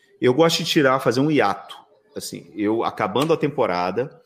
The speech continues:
eu, eu jogo fantasy de playoff, inclusive que é a minha maior especialidade, é o que eu, onde eu consegui, é, onde eu consigo, é,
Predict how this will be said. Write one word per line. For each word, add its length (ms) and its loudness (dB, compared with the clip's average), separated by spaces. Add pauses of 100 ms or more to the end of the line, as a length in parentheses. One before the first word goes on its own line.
(540)
eu, 800 0
eu 140 -2
jogo 320 0
fantasy 420 -4
de 120 -8
playoff, 680 0
inclusive 500 -8
que 80 -4
é 40 0
a 20 -6
minha 180 -6
maior 260 -2
especialidade, 920 -6
é 80 -6
o 80 -6
que 180 -8
eu, 380 -2
onde 260 -8
eu 400 -4
consegui, 840 -4 (480)
é, 560 4
onde 180 -2
eu 60 4
consigo, 800 -4 (360)
é, 520 0